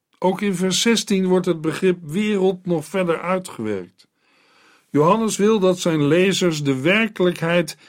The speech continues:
in bijbels perspectief zien en hen, voor zover nodig, ontnuchteren. Want wat stelt de werkelijkheid buiten God nu voor? Johannes onderscheidt drie aspecten.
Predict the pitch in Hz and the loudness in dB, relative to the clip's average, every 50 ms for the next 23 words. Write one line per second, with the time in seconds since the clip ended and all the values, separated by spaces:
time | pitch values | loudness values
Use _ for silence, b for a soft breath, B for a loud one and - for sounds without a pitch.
0 | b b b - 170 165 151 131 143 170 185 202 202 180 175 170 - - - - | b b b 0 0 0 0 0 0 0 2 2 0 0 0 0 -2 -4 -2 0
1 | 180 170 156 147 - - 165 160 151 - - - 220 208 180 - - - - 135 | 0 0 0 -2 -4 -2 -2 -2 -2 -2 -2 0 0 0 0 -2 -2 0 0 0
2 | 120 107 92 b b b b b b b b - 139 143 143 139 151 175 196 214 | 0 -2 -6 b b b b b b b b -4 -2 0 2 4 4 4 4 4
3 | 220 226 226 220 - _ - - 127 117 101 - 117 113 113 101 95 107 104 104 | 2 0 -2 -4 -8 _ -8 -4 -4 -4 0 2 2 2 2 0 -2 -6 -6 -4
4 | 107 117 123 131 127 127 123 120 - - - _ _ _ _ _ - - 190 175 | -2 0 0 0 0 -2 -6 -8 -10 -16 -20 _ _ _ _ _ -2 0 0 0
5 | 143 135 156 190 214 196 - - - 135 127 120 107 95 90 - _ _ _ _ | 0 -2 0 0 0 0 -2 -6 -8 -6 -4 -4 -6 -6 -8 -14 _ _ _ _
6 | _ _ _ _ _ _ _ _ _ _ _ _ _ _ _ _ _ _ _ _ | _ _ _ _ _ _ _ _ _ _ _ _ _ _ _ _ _ _ _ _
7 | _ - 147 175 190 180 160 175 202 214 202 - - - 202 208 214 208 202 - | _ -4 0 0 0 2 2 0 0 0 0 -4 -2 0 0 2 2 2 0 0
8 | - 165 147 151 147 147 151 185 208 220 220 - - 185 180 156 - 170 170 175 | -6 -6 -2 0 0 2 2 2 2 2 0 0 0 0 0 0 0 2 4 4
9 | 180 180 180 - 156 131 135 170 180 180 170 - - - - - 180 190 185 185 | 4 2 0 -4 -6 -2 0 2 2 2 0 -2 -6 -8 -4 -2 -2 -2 -2 -2
10 | 165 156 160 147 135 185 196 185 180 165 117 - _ _ _ _ _ _ _ _ | -2 -2 -2 0 0 2 2 2 2 0 -2 -4 _ _ _ _ _ _ _ _
11 | _ _ _ _ _ _ _ _ _ _ _ _ _ _ _ _ _ _ _ _ | _ _ _ _ _ _ _ _ _ _ _ _ _ _ _ _ _ _ _ _
12 | _ _ - 123 131 143 131 139 175 190 190 185 170 - - - 175 170 165 147 | _ _ -4 0 2 2 4 4 4 4 4 2 0 0 -4 -2 0 0 2 2
13 | 143 131 - - - 151 147 147 165 185 180 - 151 135 127 131 143 180 208 - | 2 0 0 -2 0 2 2 4 2 0 -2 -6 -12 -8 -6 -2 0 0 0 0
14 | - 156 165 160 - - - 185 175 160 - - 113 98 90 87 85 _ | 0 0 0 0 0 -2 -2 -2 -2 -2 -2 -6 -6 -6 -6 -8 -10 _